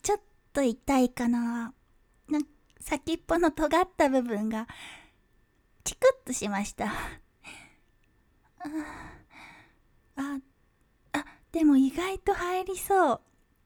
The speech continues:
あ、あ、あ、あ、あ、なんでだろう、私のマンコが、キュウリを吸い込んで、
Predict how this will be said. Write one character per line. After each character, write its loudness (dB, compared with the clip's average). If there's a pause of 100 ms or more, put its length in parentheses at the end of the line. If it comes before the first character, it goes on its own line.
(1160)
あ、 -8 (600)
あ、 -8 (800)
あ、 -8 (680)
あ、 -4 (1900)
あ、 -8 (460)
な -6
ん 0
で 4
だ 4
ろ -2
う、 -6
私 -2
の 2
マ -4
ン -6
コ -2
が、 2 (920)
キ 0
ュ 4
ウ 4
リ 2
を -
吸 -2
い 0
込 -2
ん 0
で、 -2